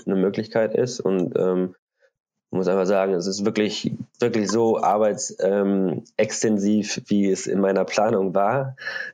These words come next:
äh, sozusagen eingeplant war. Es ist ein unglaublich umgängliches System, ähm, und, ähm, für die Tiere halt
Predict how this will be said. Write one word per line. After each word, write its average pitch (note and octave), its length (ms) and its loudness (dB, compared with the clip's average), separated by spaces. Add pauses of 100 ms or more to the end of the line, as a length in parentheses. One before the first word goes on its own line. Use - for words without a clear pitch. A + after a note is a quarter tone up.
äh, G2+ 240 2
sozusagen F#2+ 460 0
eingeplant A2+ 580 0
war. A#2 240 2
Es - 120 -6
ist G2 160 -6
ein G2 100 0
unglaublich G2+ 600 0
umgängliches G2+ 760 0
System, B2 640 0 (640)
ähm, F#2+ 580 2
und, F#2+ 600 0
ähm, F2+ 260 2
für - 100 -2
die - 160 -2
Tiere G2+ 340 0
halt F#2 300 0